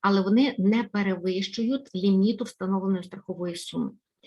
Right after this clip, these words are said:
Детальніше ці ліміти ми з вами розберемо, я вам розкажу по кожному тарифу, який передбачено, і для кожного тарифу, які є свої ліміти. Страхова сума за страховими випадками, зокрема,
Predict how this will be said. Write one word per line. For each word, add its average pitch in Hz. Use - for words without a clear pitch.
Детальніше 254
ці 208
ліміти 185
ми 202
з 190
вами 190
розберемо, 180
я 190
вам 185
розкажу 185
по 247
кожному 180
тарифу, 170
який 254
передбачено, 247
і 202
для 180
кожного 190
тарифу, 208
які 160
є 180
свої 185
ліміти. 170
Страхова 254
сума 294
за 196
страховими 196
випадками, 180
зокрема, 202